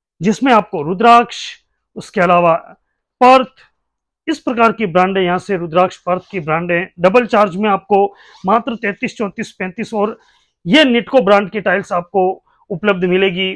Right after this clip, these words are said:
बयालीस रुपये, पैंतालीस रुपये और पचपन रुपये फीट तक आपको डबल चार्ज टाइल्स में आपको उपलब्ध मिल जाएंगी। इसके अलावा भी हमारे पास सोमानी की जीवीटी, पीजीवीटी, हाई ग्लॉस टाइल्स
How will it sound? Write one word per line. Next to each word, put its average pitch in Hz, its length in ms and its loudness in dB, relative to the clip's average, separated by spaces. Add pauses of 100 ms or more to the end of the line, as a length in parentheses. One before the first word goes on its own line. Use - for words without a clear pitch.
(100)
बयालीस 196 440 2
रुपये, 196 280 -4
पैंतालीस 196 540 -2
रुपये 185 260 -6
और 185 540 -2 (280)
पचपन 254 520 0
रुपये 214 260 0
फीट 196 280 -6
तक 196 120 -4
आपको 180 300 -2
डबल 160 260 -4
चार्ज 160 300 -4
टाइल्स 165 300 -8
में 180 80 -8
आपको 165 200 -8
उपलब्ध 175 280 -8
मिल 170 180 -6
जाएंगी। 180 260 -4
इसके 208 300 -4
अलावा 202 260 6
भी 185 160 -4 (420)
हमारे 247 300 2
पास 240 220 0 (100)
सोमानी 240 400 -2
की 233 240 -8
जीवीटी, 208 380 -6
पीजीवीटी, 202 600 -6
हाई 175 160 -6
ग्लॉस 190 340 -6
टाइल्स 156 280 -10